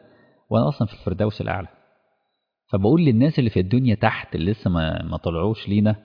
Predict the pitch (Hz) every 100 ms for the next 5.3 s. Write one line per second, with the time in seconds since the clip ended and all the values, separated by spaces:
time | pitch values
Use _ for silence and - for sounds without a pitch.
0 | _ _ _ - 123 147 113 135 147 120
1 | 165 160 147 139 165 - 110 143 135 113
2 | 127 95 82 _ _ _ _ _ _ _
3 | _ _ _ _ 92 92 95 160 - 123
4 | 139 165 - - 135 127 117 113 135 127
5 | 117 87